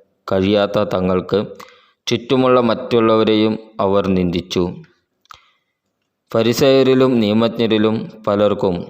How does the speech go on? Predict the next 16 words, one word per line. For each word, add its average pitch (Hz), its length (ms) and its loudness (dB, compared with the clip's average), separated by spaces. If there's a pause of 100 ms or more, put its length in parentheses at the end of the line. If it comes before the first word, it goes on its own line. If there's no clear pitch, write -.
(260)
അവരുടെ 113 420 2
ഇടയിൽ 110 380 2
ആ 101 160 0
ശ്രേഷ്ഠത 98 600 0
ഉണ്ടായിരുന്നു. 90 680 0 (1000)
മറ്റുള്ളവരെ 139 800 2 (260)
ത-, 107 240 0 (380)
തങ്ങളെക്കാൾ 123 600 2 (140)
താഴ്ന്നവരായി 117 760 2 (120)
അവർ 104 200 2
കണക്കാക്കുന്നു. 92 800 -4 (840)
അല്ലെങ്കിൽ 101 460 2 (500)
അവർ 104 280 2
മാത്രമാണ് 117 760 2 (160)
ഏക 98 300 0
രക്ഷാധികാരികളും 110 1040 2